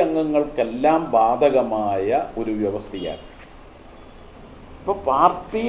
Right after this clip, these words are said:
അംഗത്വം പുതുക്കാത്തതിനെ തുടർന്ന് ഒഴിവായ ഒരു കാര്യം സംബന്ധിച്ച്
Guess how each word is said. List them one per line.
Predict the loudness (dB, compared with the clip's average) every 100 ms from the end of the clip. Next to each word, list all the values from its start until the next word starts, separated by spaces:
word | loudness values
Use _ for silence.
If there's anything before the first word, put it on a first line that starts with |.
| 6
അംഗത്വം | 6 2 2 2 2 4 4 0 -12 -16 -18 -18 -18 -18 -18 -18 -16 -18 -18 -18 -18 -10
പുതുക്കാത്തതിനെ | -2 2 2 4 6 6 8 6 6 6 4 4
തുടർന്ന് | 4 4 4 2 4
ഒഴിവായ | 6 8 8 10 10 8 6 0
ഒരു | 0 4
കാര്യം | 4 2 -2 -4
സംബന്ധിച്ച് | -6 -8 -10 -12